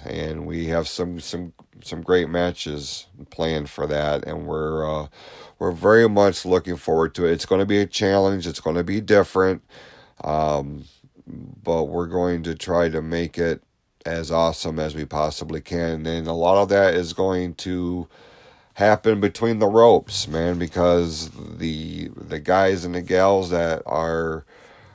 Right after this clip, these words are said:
performers, that are superstars with the, with the Michigan Wrestling Organization, they are going to give our fans a hundred percent. And, uh, I know they are, they're, they're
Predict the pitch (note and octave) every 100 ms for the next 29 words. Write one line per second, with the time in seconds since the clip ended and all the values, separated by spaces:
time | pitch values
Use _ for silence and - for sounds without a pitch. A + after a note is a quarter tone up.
0 | _ - F#2 E2 - G#2+ G#2+ G#2 G#2 G#2
1 | F2+ E2 D#2+ - D#2 - A2+ G#2 - G2+
2 | - G#2 G2+ G2 E2+ - F#2+ - F#2 F2
3 | F2+ F#2 F2+ F2+ F2 F#2 F#2 F2 F2+ -
4 | F#2 F#2 E2+ E2+ F2+ E2+ E2 E2+ D#2+ E2+
5 | E2 D#2+ D#2+ E2 D#2+ D2+ E2+ E2 D#2+ E2
6 | D#2 E2+ E2 F2 D#2 C#2+ E2+ E2 - E2
7 | E2 D2+ D2+ D2 D#2 D#2+ D#2+ D2+ - D2+
8 | - C#2+ C#2 B1+ - - _ C#2+ D2+ D#2
9 | D2+ D2 D2 D2 C#2+ - - - - -
10 | E2+ F2+ F2+ F2 F2 F2 E2 D#2+ E2 -
11 | D2+ E2+ D#2+ D#2 - E2+ D#2+ D2+